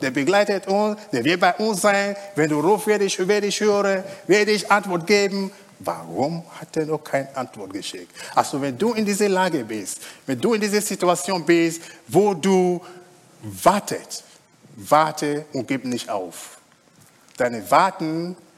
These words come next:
ist für die Verherrlichung Gottes. Ja? Gott wird seinen Namen, ja, verherrlichen durch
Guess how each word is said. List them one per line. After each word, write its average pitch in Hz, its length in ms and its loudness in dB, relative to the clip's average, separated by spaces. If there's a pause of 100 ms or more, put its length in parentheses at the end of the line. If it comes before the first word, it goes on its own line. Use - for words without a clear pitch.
(520)
ist 202 560 0 (880)
für 180 360 2
die 160 160 -2
Verherrlichung 135 1120 -2
Gottes. 98 380 -8 (840)
Ja? 131 260 -2 (1000)
Gott - 400 2
wird 170 240 2
seinen 147 380 -2
Namen, 139 520 0 (1000)
ja, 143 260 2
verherrlichen 160 1000 2 (200)
durch 160 320 2